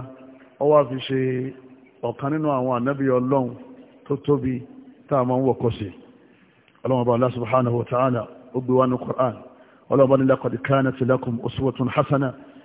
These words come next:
Ìwọ Muhammad àti gbogbo àwọn àlùmọ́ rẹ̀, "لقد كانت لكم." Ó ti wà fún yín,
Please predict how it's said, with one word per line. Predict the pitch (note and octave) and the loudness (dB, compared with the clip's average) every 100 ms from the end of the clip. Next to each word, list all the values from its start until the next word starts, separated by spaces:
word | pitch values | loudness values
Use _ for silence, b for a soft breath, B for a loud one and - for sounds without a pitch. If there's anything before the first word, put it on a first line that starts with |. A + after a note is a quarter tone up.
| B B B - | B B B -2
Ìwọ | B2+ B2 | 0 0
Muhammad | - D3 C3+ G#2 - - - - - - | 0 0 0 -4 -8 -20 -20 -20 -20 -16
àti | B2 C3 | -10 -6
gbogbo | C3 B2 B2+ | -6 0 0
àwọn | B2 C3 B2+ C3 - - - - _ _ _ | 2 2 0 -2 -10 -20 -20 -20 _ _ _
àlùmọ́ | A#2 A#2+ D3 C#3+ B2+ | -2 0 2 2 4
rẹ̀, | B2 C3+ - - - - _ _ _ - | 2 -2 -12 -20 -20 -20 _ _ _ -14
"لقد | A#2+ B2 | -8 -6
كانت | A#2 C#3+ C3+ C3 B2 | -2 0 0 0 0
لكم." | A#2 C3+ C3+ G#2 - - - _ _ _ _ | 0 0 -2 -6 -10 -20 -20 _ _ _ _
Ó | A#2+ | -6
ti | B2 | 0
wà | A#2 A2 | 0 0
fún | B2 B2 | -2 -2
yín, | C3+ C#3 | -2 -4